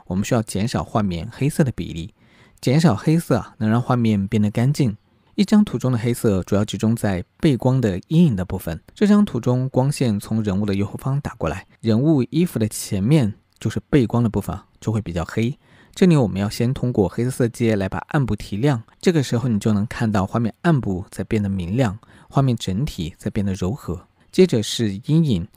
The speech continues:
也要去提升一些，但阴影不能动太多，它对于纯黑的部分会有很强的提亮效果，会导致头发发白，看起来干燥，整个画面都会有泛白的感觉。阴影参数的力度啊，要控制好。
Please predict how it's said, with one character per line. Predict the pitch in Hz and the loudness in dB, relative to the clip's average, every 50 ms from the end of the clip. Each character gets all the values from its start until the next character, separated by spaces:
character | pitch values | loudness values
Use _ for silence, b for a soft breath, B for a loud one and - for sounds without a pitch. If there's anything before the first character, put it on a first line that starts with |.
| _ _ | _ _
也 | - 101 | -2 0
要 | 92 98 | 0 0
去 | - - | -2 -4
提 | 98 - 110 | -8 -6 -6
升 | 107 - 139 | -2 0 2
一 | 143 123 110 | 2 2 0
些， | - - 87 78 110 - b b b b b b | -2 -4 -6 -6 -6 -10 b b b b b b
但 | - 139 131 | 0 0 2
阴 | 123 143 170 180 | 4 4 4 4
影 | 151 110 98 | 4 2 0
不 | - 135 | 0 0
能 | 123 110 120 | 0 0 0
动 | - 165 156 156 | 2 2 0 0
太 | - - 196 170 | 2 2 2 2
多， | 127 - 98 87 98 b b b b b | 2 2 -2 -4 -4 b b b b b
它 | - - 175 | -6 -4 0
对 | - 190 160 | 2 2 2
于 | 139 143 | 2 0
纯 | - - 120 120 | 0 -2 -2 0
黑 | - 165 175 | 0 0 0
的 | 170 | 0
部 | 135 - 110 | 0 -2 -2
分 | - 101 92 98 127 | -2 -2 -4 -4 -4
会 | - - 104 | -2 0 0
有 | 113 | 0
很 | 139 - - 104 92 | 0 -2 -4 -6 -4
强 | - - - 101 101 | -6 -6 -4 -2 -2
的 | 107 110 | -2 -2
提 | - - 110 | -4 -4 -2
亮 | 117 156 143 131 | 0 0 0 0
效 | - - 82 80 | 0 -2 -4 -4
果， | - - 85 - b b b b b b b | -4 -6 -8 -8 b b b b b b b
会 | b 165 | b 0
导 | 151 - 117 87 92 | 2 2 0 -2 -2
致 | - - 120 107 101 | -2 -2 -2 -2 -2
头 | - - - 98 101 | -4 -6 -4 -4 -4
发 | - - 113 101 104 | -2 -2 -4 -4 -4
发 | - - 143 143 143 | -4 -2 0 0 0
白， | - - 95 95 98 101 113 | 0 -4 -8 -6 -6 -8 -6
看 | - - 123 | -6 -6 -8
起 | 113 - | -6 -6
来 | 98 98 | -8 -8
干 | - 113 127 147 | -4 -2 -2 0
燥， | - 160 117 87 - B B B B B | 2 2 0 0 -2 B B B B B
整 | B - 117 | B -2 -2
个 | 104 110 | -2 0
画 | - 131 | -2 -2
面 | 123 117 107 | -2 -2 0
都 | 104 110 | -2 -2
会 | - - 104 | 0 0 -2
有 | 92 | -2
泛 | - - 147 127 117 | 0 -2 -2 -2 -2
白 | 92 90 | -4 -6
的 | 92 127 | -6 -2
感 | - 113 95 - | -2 -2 -2 -2
觉。 | - - 80 - _ _ _ _ _ | -4 -6 -6 -8 _ _ _ _ _
阴 | - 160 190 196 165 | 2 4 4 6 4
影 | 113 98 | 2 0
参 | - - 117 120 | -2 -2 -4 -2
数 | - 131 | -2 0
的 | 113 113 | -2 0
力 | 113 156 175 151 | 2 2 2 2
度 | - 110 90 | 2 0 -2
啊， | 87 - _ _ - | -2 -4 _ _ -8
要 | 110 - | -6 -2
控 | - - 147 127 | 2 2 2 2
制 | - 95 | 0 -6
好。 | - - 90 95 | -8 -10 -12 -12